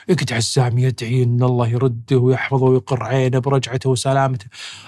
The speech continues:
ما ترك يد طارق إلا عند مواقف السيارات ولا فيه واحد ينتظره. شكله أخوه وصديقه.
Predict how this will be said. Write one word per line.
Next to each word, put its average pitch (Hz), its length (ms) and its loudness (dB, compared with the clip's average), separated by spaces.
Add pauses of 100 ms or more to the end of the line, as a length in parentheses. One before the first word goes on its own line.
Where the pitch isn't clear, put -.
ما 160 400 4
ترك 147 560 -2
يد 147 180 0 (200)
طارق 147 460 0 (140)
إلا 147 260 4
عند 156 240 0
مواقف 143 520 0
السيارات 127 720 -4 (440)
ولا 123 180 0
فيه 127 220 -6 (100)
واحد - 420 -6
ينتظره. - 500 -10 (1800)
شكله 139 320 0
أخوه 117 320 0
وصديقه. 113 560 -2